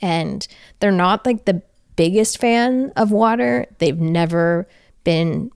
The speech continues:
balancing on something in water, and they nailed it. And it's because, yeah, I've taught them treadmill. I've taught them how to go in the water. I've taught them how to go upstairs. I've taught them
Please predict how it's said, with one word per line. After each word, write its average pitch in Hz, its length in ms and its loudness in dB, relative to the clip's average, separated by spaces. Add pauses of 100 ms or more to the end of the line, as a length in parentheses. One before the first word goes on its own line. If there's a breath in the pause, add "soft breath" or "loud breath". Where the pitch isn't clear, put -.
(340)
balancing 202 640 2
on 202 260 0
something 208 640 0
in 202 320 2
water, 240 680 2
and 165 540 -4 (500)
they 190 120 4
nailed 190 360 4
it. 151 160 -2
And 180 80 -2
it's 180 140 -2
because, 190 320 -4
yeah, 240 260 -2 (160)
I've 165 160 -4
taught - 200 -2
them 190 120 2
treadmill. 208 480 -2 (100)
I've 175 100 -6
taught 160 160 -2
them 180 140 2
how 175 140 2
to 170 80 2
go 180 180 2
in 180 80 2
the 185 200 0 (240)
water. 196 360 2
I've - 180 -6
taught 175 240 -2
them 170 320 0 (260 loud breath)
how 180 120 0
to 185 60 4
go 180 160 2
upstairs. 190 640 0
I've 185 120 -4
taught - 200 -4
them 170 240 0